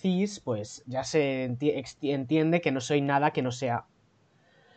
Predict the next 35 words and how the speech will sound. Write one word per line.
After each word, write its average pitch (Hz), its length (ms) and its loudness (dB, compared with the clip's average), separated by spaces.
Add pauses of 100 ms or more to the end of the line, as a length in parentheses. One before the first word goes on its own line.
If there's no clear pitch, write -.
(240)
Pero 147 220 6
en, 143 680 0
en 151 160 2
otros 190 220 2
sentidos, 139 680 0
en, 123 420 -2
por 127 120 -4
ejemplo, 131 400 -6
a-, 143 140 0
yo 147 140 4
es 160 120 2
que 175 240 6
siempre 165 320 0
que 170 120 6
hablo 160 300 8
de 156 80 6
esto 170 240 4
acabo 143 260 2
hablando 139 380 0
de 123 220 0
Canción 123 320 -6
de 110 80 -2
Hielo 101 160 -6
y - 20 -10
Fuego. 95 300 -16 (920)
Ahí 143 140 2
tienes 135 480 0
a 127 140 0
los 127 240 -2
malos 170 320 6
que - 80 -10
son 160 140 4
literalmente 156 600 4
los 131 260 -2
otros. 123 520 -6